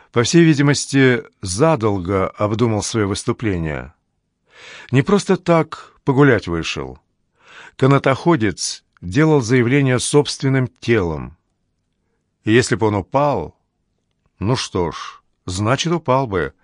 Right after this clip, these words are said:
Но, выжив, делался памятником, не изваянным в камне или отлитым в бронзе. Одним из тех нью-йоркских монументов,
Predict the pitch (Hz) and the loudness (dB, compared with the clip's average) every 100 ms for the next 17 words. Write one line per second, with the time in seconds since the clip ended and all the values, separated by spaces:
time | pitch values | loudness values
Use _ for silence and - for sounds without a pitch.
0 | _ _ - - - - _ _ _ 123 | _ _ -20 -20 -20 -20 _ _ _ 2
1 | 147 160 156 - - 101 143 175 107 101 | 6 6 4 0 -10 0 2 2 2 -2
2 | 80 - - _ 92 107 156 143 - 151 | -4 -10 -20 _ -4 0 2 2 -2 -6
3 | - 107 98 87 78 82 - 80 69 76 | -4 -2 -2 -4 -6 -8 -6 -6 -8 -12
4 | _ _ _ _ _ - - - - 107 | _ _ _ _ _ -20 -20 -20 -10 -2
5 | 120 127 95 104 170 165 143 120 110 98 | 2 2 2 0 2 4 2 2 0 -2
6 | - - - 131 107 98 92 - 104 113 | -8 -8 -2 -2 0 -2 -4 -4 -2 -2
7 | 117 127 110 110 98 123 98 76 78 64 | 0 -2 -2 -2 -2 -2 -2 -4 -6 -8
8 | 82 _ _ _ _ _ _ _ _ _ | -14 _ _ _ _ _ _ _ _ _
9 | _ _ _ _ _ _ 113 120 143 135 | _ _ _ _ _ _ -2 2 4 4
10 | - 135 110 120 123 107 - 117 107 - | 2 0 2 2 2 0 -2 0 -2 -4
11 | 104 120 123 135 104 92 82 | -2 0 2 2 0 -4 -6